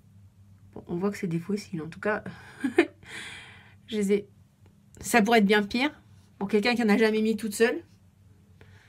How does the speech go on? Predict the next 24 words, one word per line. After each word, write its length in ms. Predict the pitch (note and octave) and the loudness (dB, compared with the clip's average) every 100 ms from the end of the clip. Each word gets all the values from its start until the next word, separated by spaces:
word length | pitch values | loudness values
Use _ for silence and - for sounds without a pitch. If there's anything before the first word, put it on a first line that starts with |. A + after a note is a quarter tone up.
| - _ - _ _ _ | -20 _ -20 _ _ _
Bon. 220 | G3+ - - _ - - - - - - _ _ - _ - - - _ _ _ | -2 -2 -6 _ -20 -20 -20 -20 -20 -20 _ _ -20 _ -20 -20 -20 _ _ _
Voilà. 320 | G3 E3 - - _ G3+ | -6 -6 -8 -18 _ -2
<laughs> 100 | A#3 B3 A3+ - - - - - - - _ - | 0 0 -2 -8 -20 -20 -18 -20 -20 -20 _ 0
On 120 | C#4 | 4
va 160 | D#4+ | 6
en 60 | E4 | 6
rester 300 | D#4 D#4 C#4 | 4 2 0
là. 180 | B3 E4+ - - - - - - - - - - | 0 -2 -8 -20 -20 -20 -20 -20 -20 -20 -20 -14
Je, 280 | G3+ G3 A#3 | -2 4 6
je 260 | G#3 A3 A#3+ | 4 -4 0
pense 220 | D4+ D#4 | 0 2
que 60 | A#3+ | 0
je 40 | |
vais 60 | B3 | 0
les 80 | |
retirer 300 | D4 - C#4 | -2 0 0
pour 100 | C#4 | 0
la 60 | A#3 | -4
prochaine 240 | A#3 B3 | -4 -6
vidéo 240 | A#3+ A3+ B3+ | -4 -4 -2
parce 200 | A#3 A3+ | -4 -2
que 60 | |
c'est, 580 | A3 G3+ G3+ G3+ G#3 G3+ | -6 -2 0 2 2 0
euh, 300 | G3+ F#3+ F#3+ | -2 -6 -8